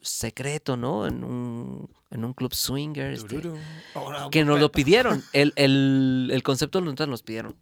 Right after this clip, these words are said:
Speaker 1: ¿Y de qué va? Pues bueno, de hablar de la, de la nostalgia de los noventa, de todo esto que hablamos nosotros en una estructura de stand-up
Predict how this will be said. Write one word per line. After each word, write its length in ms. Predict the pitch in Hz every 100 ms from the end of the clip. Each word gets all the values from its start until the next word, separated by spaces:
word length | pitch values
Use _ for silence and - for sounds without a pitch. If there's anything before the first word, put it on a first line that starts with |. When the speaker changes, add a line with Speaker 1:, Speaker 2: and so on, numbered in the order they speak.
| _ -
Speaker 1:
¿Y 100 | 147
de 160 | 160
qué 140 | 180 208
va? 180 | 247 285
Pues 160 | 143 120
bueno, 300 | 139 135 127
de 80 | 131
hablar 280 | 131 143
de 120 | 151 147
la, 160 | 139
de 180 | - 135
la 600 | 123 123 123 120 120 120
nostalgia 600 | 123 123 - 147 147 165 147
de 60 |
los 180 | 143 139
noventa, 380 | 147 165 165 170
de 120 | 131
todo 180 | - 147
esto 160 | 139
que 80 | -
hablamos 240 | 131 139 143
nosotros 540 | 139 147 147 175 180 - - -
en 140 | - 127
una 140 | 139
estructura 480 | 147 127 - 143 143
de 60 | 156
stand-up 440 | - 185 180 202